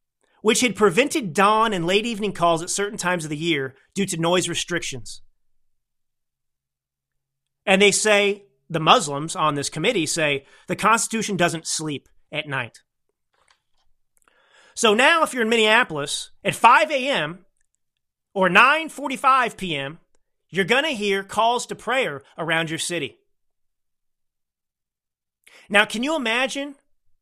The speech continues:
if a Christian prayer was put on the loudspeaker?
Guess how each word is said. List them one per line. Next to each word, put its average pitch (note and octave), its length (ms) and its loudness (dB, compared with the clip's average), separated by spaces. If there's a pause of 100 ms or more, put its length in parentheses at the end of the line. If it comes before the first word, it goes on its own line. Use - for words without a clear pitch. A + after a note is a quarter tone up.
(460)
if F3+ 460 -2 (800)
a F3+ 100 0
Christian G#3+ 500 -4
prayer F3 600 -4 (640)
was F3+ 160 -4
put G3 140 -2
on F3+ 100 6
the F3 80 0
loudspeaker? F3 840 -2